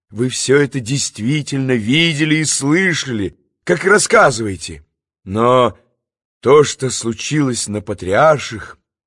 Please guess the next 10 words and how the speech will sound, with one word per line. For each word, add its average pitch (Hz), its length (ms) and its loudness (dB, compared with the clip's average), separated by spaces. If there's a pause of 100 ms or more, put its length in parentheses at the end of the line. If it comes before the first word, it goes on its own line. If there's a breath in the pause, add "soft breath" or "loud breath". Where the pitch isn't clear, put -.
(220)
настолько 151 760 0
необычно, 123 840 -2 (480)
бывает 127 640 4
так 143 240 0
редко, 127 680 2 (380)
что, - 200 -18
конечно, 139 680 0 (400 loud breath)
ошибка 143 580 -4
его 110 280 -2
извинительна». 98 880 -8